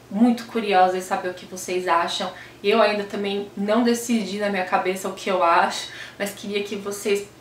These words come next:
compartilhassem comigo o que vocês, é, pensam sobre isso, tá bom? Espero que eu tenha conseguido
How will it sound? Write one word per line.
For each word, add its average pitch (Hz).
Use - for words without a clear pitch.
compartilhassem 214
comigo 202
o 202
que 220
vocês, 202
é, 185
pensam 202
sobre 185
isso, -
tá 202
bom? -
Espero 285
que 294
eu -
tenha 277
conseguido 233